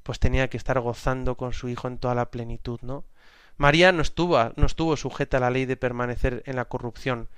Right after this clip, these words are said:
ni tuvo que esperar la redención de su cuerpo hasta el final del mundo, sino que ya María está gloriosa con Jesús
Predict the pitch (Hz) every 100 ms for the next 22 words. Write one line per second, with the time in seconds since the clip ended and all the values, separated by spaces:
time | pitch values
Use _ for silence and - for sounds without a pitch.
0 | - - - 143 - 180 160 131 - 135
1 | 135 127 123 127 123 - 139 131 131 127
2 | 127 131 113 123 - 127 123 117 117 120
3 | 120 - 139 - 131 151 160 143 131 147
4 | 175 - - - - - - - 120 147
5 | 151 - - - - 123 120 123 127 -
6 | 139 180 - - _ - 123 - 113 175
7 | 202 -